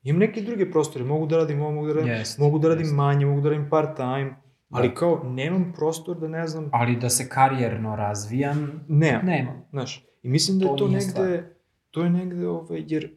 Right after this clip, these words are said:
Speaker 1: često mi kao dizajneri smo, ja ne znam za tebe, ali ja sam, ono, u biti konstantno skoro nezadovoljan.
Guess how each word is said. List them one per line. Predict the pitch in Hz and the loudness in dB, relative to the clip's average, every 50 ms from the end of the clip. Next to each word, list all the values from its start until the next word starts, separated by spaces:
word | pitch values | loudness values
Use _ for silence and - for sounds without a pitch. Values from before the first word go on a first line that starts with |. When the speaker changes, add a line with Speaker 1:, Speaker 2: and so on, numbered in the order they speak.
| _ _ | _ _
Speaker 1:
često | - - 170 175 185 - - - - | -4 -2 -2 -2 -2 -4 -8 -8 -8
mi | 180 180 185 185 | -6 -6 -6 -8
kao | - 185 180 | -6 -6 -6
dizajneri | 175 170 160 160 160 165 175 180 185 170 | -4 -4 -6 -8 -6 -6 -6 -6 -6 -6
smo, | 175 - 156 - | -8 -10 -12 -10
ja | - 135 143 151 | -6 -4 -2 0
ne | 156 165 170 | 0 0 -2
znam | 156 151 147 | -2 -2 -2
za | 139 143 143 | -4 -4 -4
tebe, | 143 160 156 135 127 | -4 -4 -4 -2 -2
ali | 120 127 | -2 -2
ja | 143 139 | -2 -4
sam, | 143 - 143 139 143 143 | -6 -6 -8 -10 -8 -6
ono, | 143 143 143 135 | -4 -2 -2 -4
u | 139 - 131 120 | -4 -8 -10 -10
biti | 117 110 117 151 151 147 156 - - 139 131 - _ _ | -10 -8 -6 -6 -6 -6 -6 -12 -14 -14 -14 -14 _ _
konstantno | - - 127 120 - - - - 147 151 143 135 127 | -12 -8 -6 -4 -4 -4 -2 -2 -2 -2 -2 -4 -8
skoro | 117 - - 139 120 120 | -12 -10 -6 -4 -4 -4
nezadovoljan. | 120 120 113 113 104 107 104 117 120 123 135 147 165 175 175 | -4 -4 -6 -8 -10 -12 -12 -12 -10 -8 -8 -8 -8 -8 -10